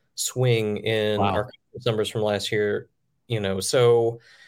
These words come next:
Speaker 1: um, and, and part of it is, is that part of it is, you know, getting over covid a little bit, but it's, um,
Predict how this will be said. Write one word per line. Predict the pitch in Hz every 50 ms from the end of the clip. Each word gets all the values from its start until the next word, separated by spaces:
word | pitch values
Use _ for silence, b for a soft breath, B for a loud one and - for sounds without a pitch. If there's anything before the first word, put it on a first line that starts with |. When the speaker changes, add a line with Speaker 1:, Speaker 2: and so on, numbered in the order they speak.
| B B B
Speaker 1:
um, | - 123 120 113 110 113 - -
and, | 196 202 190
and | 196 202 196 196
part | - - 190 190 196 208
of | 190 190
it | 185 147
is, | 147 160 151 143 135 131 127 - - -
is | - 135 127 120 123 -
that | 117 107 107 113 -
part | - 139 131 127
of | 120 117 123
it | 123 120
is, | 123 120 123 123 120 117 113 - - - - - -
you | 143 117
know, | 107 104 101 104 104 104 107 107 104 98
getting | 113 110 113 110 107 107 110 -
over | 113 110 107 107 98
covid | 95 - 120 117 120 113
a | 107
little | 107 107 104
bit, | 104 110 -
but | 113 127 127 127 127
it's, | 156 160 156 156 - - - - B B B B B B B B B
um, | - 131 127 123 120 120 117 117 117 113 110 107 104 110 123